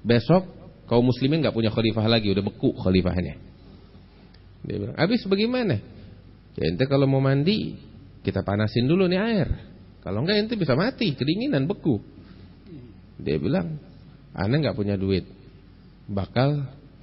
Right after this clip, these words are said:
apa namanya, bakal manasin air ini, beli kayu bakarnya." Dia bilang, "Pakai duit kaum muslimin dari Baitul Mal."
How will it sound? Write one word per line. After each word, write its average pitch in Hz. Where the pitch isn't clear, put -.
apa 113
namanya, 117
bakal 104
manasin 101
air 92
ini, 90
beli 87
kayu 92
bakarnya." 82
Dia -
bilang, 135
"Pakai 208
duit 190
kaum 190
muslimin 190
dari 160
Baitul 165
Mal." 127